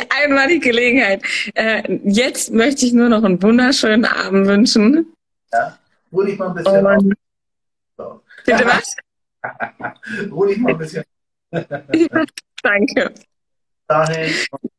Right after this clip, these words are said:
Speaker 2: wir machen den nächsten Termin, schätze ich mal, nächste Woche oder so. Das besprechen
Speaker 1: Genau.
Speaker 2: wir. Dahin, tschüss, tschüss.
Speaker 1: Bis dann. Einen schönen Abend.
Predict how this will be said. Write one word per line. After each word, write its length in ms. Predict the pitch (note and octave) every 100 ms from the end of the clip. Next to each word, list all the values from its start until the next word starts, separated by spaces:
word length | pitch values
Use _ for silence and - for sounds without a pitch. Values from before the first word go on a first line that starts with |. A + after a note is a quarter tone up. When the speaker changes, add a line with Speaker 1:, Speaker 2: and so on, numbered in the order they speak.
| _ _ _ _ -
Speaker 2:
wir 80 | D#3+
machen 260 | E3+ E3+
den 160 | D#3 D3+
nächsten 280 | D3+ D3+ C3
Termin, 320 | C3+ C3+ C3
schätze 280 | - A#2 B2
ich 40 |
mal, 140 | A#2+
nächste 320 | A2+ A2+ - G#2+
Woche 180 | A2
oder 200 | A2 G#2+ G#2
so. 240 | G#2 G2+ - - - -
Das 100 | -
besprechen 360 | - - G4 E4+
Speaker 1:
Genau. 120 | D#4
Speaker 2:
wir. 100 | D#4 _ _ _ _ _ _ -
Dahin, 340 | D3+ C#3+ C#3+
tschüss, 180 | C#3 E3
tschüss. 320 | E3 E3+ - _ _ _ _ - _
Speaker 1:
Bis 280 | G3 G#3+ A3+
dann. 300 | G#3 F3+ E3+ - _ _ -
Einen 320 | A3+ B3+ D4
schönen 280 | B3+ C#4 A3+
Abend. 600 | G3+ F#3+ F3 F#3+ -